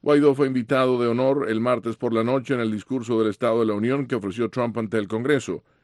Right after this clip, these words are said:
Los legisladores aplaudieron cuando Trump presentó a Guaidó como el líder verdadero y legítimo de Venezuela y llamó tirano al presidente en disputa, Nicolás Maduro.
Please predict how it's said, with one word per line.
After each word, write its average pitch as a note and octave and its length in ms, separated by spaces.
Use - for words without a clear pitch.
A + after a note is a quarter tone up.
Los A#2+ 240
legisladores A#2+ 580
aplaudieron A2+ 540
cuando G#2+ 240
Trump A2 320
presentó G2+ 400
a A#2+ 40
Guaidó A2 440
como G2+ 180
el F#2+ 60
líder A2+ 280
verdadero G#2 520
y G2 140
legítimo G#2 520
de G2+ 60
Venezuela A#2 520
y A2 140
llamó A#2 240
tirano C3 400
al A#2 100
presidente A2 460
en G#2+ 60
disputa, G#2+ 520
Nicolás G#2+ 500
Maduro. G#2+ 380